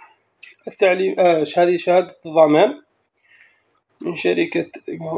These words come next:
اوكتو، دليل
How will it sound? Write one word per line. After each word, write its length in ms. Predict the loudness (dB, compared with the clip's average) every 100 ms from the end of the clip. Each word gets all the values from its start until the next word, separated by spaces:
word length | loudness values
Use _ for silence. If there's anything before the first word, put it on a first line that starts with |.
| -6
اوكتو، 520 | -4 -4 -6 -6 -4 -6 _ _ _ _ _ _ _ _ _ _ _ _ -20 _ _ _ _ _ _ -20 -18 -4
دليل 640 | 4 4 4 -4 -6